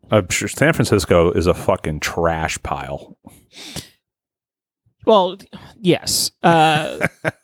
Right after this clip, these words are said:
Speaker 1: <laughs>
Speaker 2: but we stayed in, like, a fucking, essentially a shack, which I was a bit surprised by. I'm like, "Oh, this,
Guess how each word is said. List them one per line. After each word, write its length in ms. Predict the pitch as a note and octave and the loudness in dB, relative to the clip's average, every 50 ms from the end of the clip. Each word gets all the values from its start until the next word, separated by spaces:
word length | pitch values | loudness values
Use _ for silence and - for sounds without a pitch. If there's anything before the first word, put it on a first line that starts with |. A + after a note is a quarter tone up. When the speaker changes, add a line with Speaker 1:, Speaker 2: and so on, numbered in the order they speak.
| D#3 | -8
Speaker 1:
<laughs> 440 | - _ _ _ _ - - - - | -8 _ _ _ _ -20 -16 -4 2
Speaker 2:
but 140 | - G3 F#3+ | 2 2 2
we 100 | G#3+ G3 | 2 0
stayed 280 | F#3+ - G#3+ G#3+ A#3+ C4 | 2 4 4 4 4 4
in, 80 | B3 | 4
like, 180 | A#3 G3 - - | 2 2 2 2
a 120 | D#3 B2+ | 0 0
fucking, 360 | - - E3 D3+ - D3 C#3 | 2 2 2 2 2 -2 -2
essentially 460 | C#3 C#3 C3 - F3+ F#3 - F#3+ D#3 C3 | -2 -2 2 2 2 2 4 2 2 2
a 40 | |
shack, 580 | - - - - D3 A#2+ A#2 A#2+ - - - - - | 2 0 0 2 2 2 0 -2 -4 -8 -14 -6 0
which 220 | D3+ C#3 C3+ - | 0 2 2 4
I 80 | C#3 C3 | 2 4
was 160 | C3 B2+ B2+ | 4 4 2
a 80 | C#3 B2+ | 0 0
bit 260 | A#2+ - F#3 G3+ - | 2 0 0 0 0
surprised 480 | - F#3 - - D#3 C#3 B2+ C3 B2+ | -2 -2 0 2 4 4 4 4 2
by. 220 | - C3+ A2 G#2 A#2 | 2 0 -2 -2 -2
I'm 120 | A#2+ B2 B2+ | -6 -4 -4
like, 160 | A#2 A#2 F3+ | -4 -4 -2
"Oh, 200 | F3+ D#3 B2 B2+ | -2 0 2 2
this, 220 | C3+ D3 D3 - | 2 0 0 -4